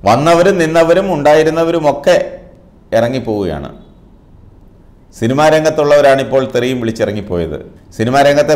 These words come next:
പ്രശസ്തനും ബി ജെ പി സംസ്ഥാന സമിതി അംഗവുമാണ് രാജസേനൻ. ഒട്ടേറെ ജയറാം സിനിമകളുടെ സംവിധായകനായ, ഒരു കാലത്ത് സിനിമാ രംഗത്തെ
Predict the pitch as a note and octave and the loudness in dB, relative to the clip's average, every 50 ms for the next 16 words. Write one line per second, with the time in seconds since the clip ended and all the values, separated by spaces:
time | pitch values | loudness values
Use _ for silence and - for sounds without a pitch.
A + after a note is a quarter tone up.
0 | - C3 B2 B2 D3 C#3 D3 D3+ D3 C#3+ C3 B2 A#2+ - - - - - F2+ G#2+ | -2 -2 -2 -2 -2 -4 -2 -4 -4 -6 -6 -10 -14 -16 -20 -20 -18 -10 -6 -4
1 | A#2+ B2 C#3+ C#3+ - C#3+ C3 - B2 B2 A#2 - C#3+ D3 D3 C3 C3+ C3 C3 C3 | -4 -2 -2 -4 -4 -6 -8 -6 -8 -6 -2 0 0 0 0 0 -4 -2 -2 -2
2 | C3+ C3 A#2+ A#2 A#2+ B2 B2 A#2+ A#2 A2+ A2 G#2+ G#2 E2+ - - - - - - | -2 -2 -2 -2 -2 -4 -4 -2 -2 -2 -2 -4 -6 -8 -10 -16 -20 -20 -20 -20
3 | - - - - F#2 F#2+ G2 G2 F2 - D#2 D2 C#2 C2+ - - - - - F#2 | -20 -12 -4 -2 -2 -2 -2 -4 -8 -8 -10 -10 -10 -14 -18 -20 -18 -8 -4 -4
4 | G2 G2 C#3 C#3+ D3+ D3+ D3+ C#3 B2 B2+ B2+ C3+ C#3+ D3+ D3+ D3 - - B2+ B2+ | -2 2 2 4 4 4 4 2 4 4 4 4 4 4 2 0 -4 -4 -4 -4
5 | B2+ C3 B2+ B2 B2 A#2+ A2+ A2+ A2+ A2 G#2+ - - - - - - - F#2 F#2 | -2 -2 -2 -2 -2 -2 -2 -2 -2 -2 -4 -6 -10 -16 -20 -20 -10 -6 -4 -4
6 | G2 G#2+ A#2 A#2 A#2+ B2 A#2+ A#2+ A#2+ A#2 A2 G#2+ G#2 G#2 G2+ G2+ - - - - | -4 -2 -2 0 2 2 2 2 0 -2 -2 -2 -2 -2 -2 -2 -4 -8 -16 -20
7 | - - - F2+ G2+ G#2+ G#2+ A2 A2 G#2 - A2 - - F#2+ G2 G#2 A2+ A#2 A2+ | -20 -16 -10 -8 -6 -4 -2 -2 -2 -2 -6 -10 -10 -8 -8 -8 -6 -4 -4 -4
8 | A#2+ G#2+ A2 A2 A2 A2 G2+ | -4 -6 -8 -8 -8 -10 -12